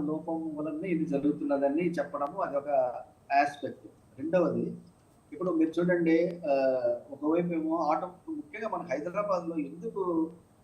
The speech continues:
ఆ, రోడ్ ట్రాఫిక్ ఇంత, ఏ-, ఏ-, ఇంత తీవ్రంగా తయారైందంటే,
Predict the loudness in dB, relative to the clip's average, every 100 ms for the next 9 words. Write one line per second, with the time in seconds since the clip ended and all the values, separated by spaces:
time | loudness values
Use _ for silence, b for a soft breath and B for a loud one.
0 | -4 2 4 4 2 -4 -10 -4 2 2
1 | 4 2 2 2 2 2 2 0 -4 -2
2 | -2 -2 -10 -8 -10 -10 0 2 4 4
3 | 2 -4 -12 _ _ -10 -6 -6 -8 -12
4 | -14 -14 -14 -10 -8 -8 -2 0 6 6
5 | 8 6 6 6 6 6 4 0 -6 -12
6 | -16